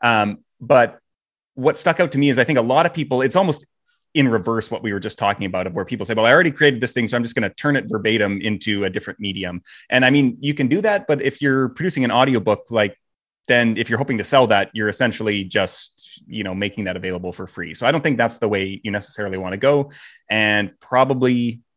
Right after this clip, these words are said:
people who, if they listen to it in podcast form, it's just the exact same as the book, they're probably not buying the book either. Can still be a great brand building, you know,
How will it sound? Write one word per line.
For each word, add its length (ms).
people 300
who, 160
if 280
they 120
listen 260
to 340
it 200
in 280
podcast 480
form, 220
it's 160
just 200
the 160
exact 280
same 100
as 80
the 80
book, 180
they're 100
probably 240
not 180
buying 180
the 80
book 180
either. 360
Can 100
still 160
be 140
a 40
great 320
brand 280
building, 460
you 120
know, 140